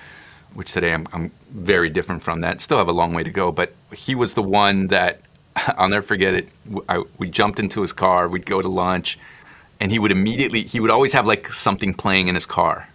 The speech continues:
but not music. And it was like, uh, it was somebody, like, i-,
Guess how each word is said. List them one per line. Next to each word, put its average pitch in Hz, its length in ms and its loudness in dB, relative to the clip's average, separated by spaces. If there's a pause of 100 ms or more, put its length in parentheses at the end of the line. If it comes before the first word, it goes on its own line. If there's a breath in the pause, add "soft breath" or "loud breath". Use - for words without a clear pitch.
(140)
but 90 140 -10
not 98 260 2
music. 92 640 -4
And 87 160 -2
it 85 160 0
was 85 220 -4
like, 85 320 -2
uh, 82 260 0 (800 loud breath)
it 87 80 -10
was 98 100 0
somebody, 120 380 4
like, 98 380 2
i-, 95 100 -4